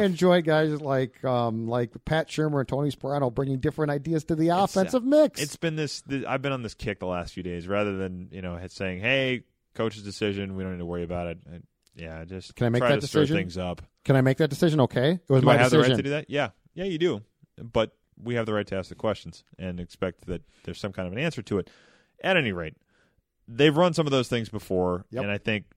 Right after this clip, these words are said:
Speaker 2: we saw them do it with Adam Thielen. We saw them do it with Jarius Wright. I, Charles Johnson, they've run some screens there. That said, I still think Cordero brings a dimension,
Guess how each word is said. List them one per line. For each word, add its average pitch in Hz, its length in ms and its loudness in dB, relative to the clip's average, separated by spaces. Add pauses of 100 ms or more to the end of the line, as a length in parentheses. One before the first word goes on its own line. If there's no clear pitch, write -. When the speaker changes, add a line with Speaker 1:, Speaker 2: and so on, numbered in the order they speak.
(680)
Speaker 2:
we 104 160 -4
saw 117 280 2
them 110 160 -4
do 101 160 2
it 95 60 0
with 92 140 -4
Adam 87 200 -2
Thielen. 139 400 -2
We 110 60 -2
saw 98 140 -4
them 92 140 -4
do 87 80 -4
it 85 40 -6
with 80 120 -10
Jarius 85 300 -8
Wright. 135 340 2 (180)
I, 92 120 -12 (140)
Charles 92 260 -2
Johnson, 120 380 -2
they've 98 120 -6
run 95 100 -10
some 92 120 -14
screens 95 340 -8
there. 95 380 -2 (240)
That 143 200 2
said, 151 280 4
I 113 80 -2
still 160 240 0
think 147 200 -4
Cordero 117 540 4
brings 107 240 -4
a 101 60 -6
dimension, 92 640 -10